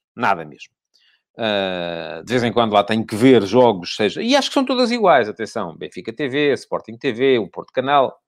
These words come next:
não, não me venham cá dizer que os nossos é que são sérios, os dos outros não são. Ouça, as pessoas são sérias e eu até, até prova em contrário, acho que as pessoas são todas sérias.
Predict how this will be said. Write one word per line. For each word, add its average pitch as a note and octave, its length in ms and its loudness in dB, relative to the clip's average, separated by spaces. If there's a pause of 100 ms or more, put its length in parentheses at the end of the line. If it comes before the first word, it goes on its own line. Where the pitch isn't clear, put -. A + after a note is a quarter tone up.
não, C3 300 -12
não F#3 100 -8
me G3 80 -8
venham G3 240 -2
cá D#3+ 120 2
dizer D3+ 340 0
que - 100 -12
os C3 200 -6
nossos D3+ 280 0
é C#3 80 0
que - 80 -6
são B2+ 160 -6
sérios, C#3+ 400 0
os B2 160 -6
dos A2 160 -12
outros C#3 280 -2
não A2+ 120 -4
são. C#3 240 -4 (380)
Ouça, - 260 -4 (500)
as G#3+ 140 0
pessoas A#3 360 4
são F3 140 2
sérias D#3 520 2
e B2+ 80 0
eu D3 160 4
até, C3+ 420 0
até C3 180 0
prova C#3 320 2
em B2 60 -4
contrário, B2 400 0
acho A#2 160 0
que B2 60 -2
as G#2+ 80 -6
pessoas A#2+ 260 -6
são A2+ 100 -8
todas F#2 300 -8
sérias. B2 380 0